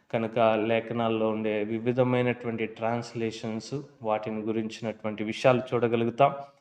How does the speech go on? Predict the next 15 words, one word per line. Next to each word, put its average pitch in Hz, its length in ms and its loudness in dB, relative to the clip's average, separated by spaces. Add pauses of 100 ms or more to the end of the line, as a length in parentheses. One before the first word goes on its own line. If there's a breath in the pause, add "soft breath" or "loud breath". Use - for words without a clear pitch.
(240 loud breath)
అలాగే 120 340 6
లేఖనాలను 139 640 8
ప్రకటించుట, 127 680 0
ఉపదేశించుట, 113 1080 0 (400)
teaching 123 400 0
and 113 100 -2 (100)
preaching 131 340 2
of 117 100 0
scriptures 110 680 -6
ఎంత 131 300 4
అవసరత 131 1040 2 (560 soft breath)
ప్రాముఖ్యంగా 120 1040 4
ప్రతి 113 240 -2
క్రైస్తవుని 113 680 0
జీవితంలో 113 800 0